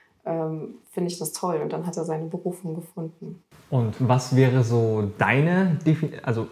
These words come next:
Speaker 2: für dich persönlich deine Berufung?
Speaker 1: Hm, also ich habe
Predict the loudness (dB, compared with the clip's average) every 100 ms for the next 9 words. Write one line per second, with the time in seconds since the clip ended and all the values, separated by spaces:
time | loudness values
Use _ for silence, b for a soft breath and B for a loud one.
0 | -12 2 2 2 -2 -2 -2 0 0 2
1 | 2 0 -2 -4 0 0 2 0 0 0
2 | -2 -6 -6 -20 -20 _ _ b b b
3 | b b b _ _ _ 0 2 2 -4
4 | -6 -4 -4 -6 -8